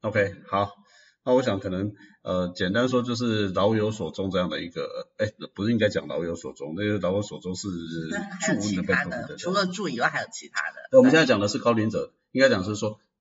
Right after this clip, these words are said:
Speaker 1: 中高龄之后的住的问题好了，这样可能好一点。
Speaker 2: 对。
Speaker 1: 对不对？那当然了，一般情况之下来讲的话呢，就是其实跟我们前面有一个主题有一点相关，就是叫做什么？老前准备嘛，整理嘛。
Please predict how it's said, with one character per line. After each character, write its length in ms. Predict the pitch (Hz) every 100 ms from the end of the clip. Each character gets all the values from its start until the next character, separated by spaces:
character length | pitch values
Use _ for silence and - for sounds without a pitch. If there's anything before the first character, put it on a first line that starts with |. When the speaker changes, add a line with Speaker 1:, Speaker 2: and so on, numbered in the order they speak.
| _
Speaker 1:
中 320 | - 147 143
高 280 | 143 131 135
龄 300 | 123 82 90
之 240 | - 113 113
后 300 | - 139 85
的 120 | 80
住 320 | - 190 123
的 120 | -
问 180 | - -
题 160 | - -
好 80 |
了， 260 | - - - _ -
这 100 | 92
样 120 | 87
可 100 | 76
能 120 | 76
好 220 | - 64
一 40 | 80
点。 180 | 69
Speaker 2:
对。 60 | - _ _ _ _
Speaker 1:
对 120 | 90
不 60 | 85
对？ 100 | 78
那 80 | 123
当 140 | 139
然 80 | 131
了， 200 | 101 - - _
一 100 | -
般 180 | 139 147
情 160 | 139 117
况 160 | 131
之 100 | 120
下 180 | 123 123
来 120 | 110
讲 180 | 95 92
的 60 | 85
话 140 | 104
呢， 140 | 98 92
就 180 | 104 98
是 280 | - 95
其 140 | 92 131
实 120 | 147
跟 180 | 135 143
我 80 | 107
们 100 | 90
前 200 | 101 95
面 120 | 107
有 180 | 87 82
一 60 |
个 120 | 90 92
主 140 | -
题 160 | _ - 58 62 _ _ -
有 180 | -
一 20 | 92
点 160 | 76
相 200 | - 85
关， 160 | 85 85
就 120 | 85
是 180 | 82 80
叫 140 | 85
做 180 | 80 78
什 100 | 71
么？ 140 | 65 - - - - - _
老 300 | 95 87 85
前 440 | 92 87 85 92 - _ _ _
准 260 | - 80 71
备 200 | 110 85
嘛， 140 | -
整 240 | - 85 101
理 160 | -
嘛。 100 | -